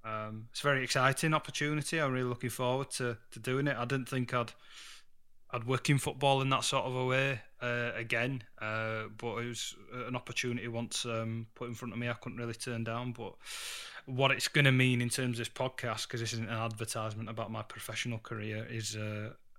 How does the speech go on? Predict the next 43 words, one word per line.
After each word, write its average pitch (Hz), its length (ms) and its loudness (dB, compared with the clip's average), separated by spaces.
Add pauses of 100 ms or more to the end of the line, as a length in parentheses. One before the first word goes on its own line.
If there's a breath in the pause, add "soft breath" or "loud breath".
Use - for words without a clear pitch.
(120)
I'm 127 160 0
just 113 120 2
gonna 113 140 0
be 113 80 2
very 107 220 2
busy, 113 340 -2 (240)
uh, 110 260 2
<laughs> 123 40 0
during 143 340 10
the 160 80 12
season, 156 540 12 (420 loud breath)
um, 147 520 10
at 127 160 4 (140)
football 131 400 0
games, 117 340 4
and 117 200 0
the 117 100 0
Championship 117 640 2
is 113 240 -2 (480 loud breath)
famously 120 720 4
a 113 60 2
busy 113 360 0
league, 113 360 -2
so, 110 420 -2 (220)
um, 110 500 -2 (420 loud breath)
finding 143 440 8
time 131 260 4
to - 80 -6
drop 127 260 -2
these 123 260 2
with 110 120 -4
you 120 160 0
isn't 120 240 -2
gonna 117 160 -2
be 113 160 0
as 110 160 0
easy 117 360 0
as 113 120 -2
it, 113 180 -6
as 117 120 -6
it 120 100 -6
once 113 380 -4
was. 117 300 -4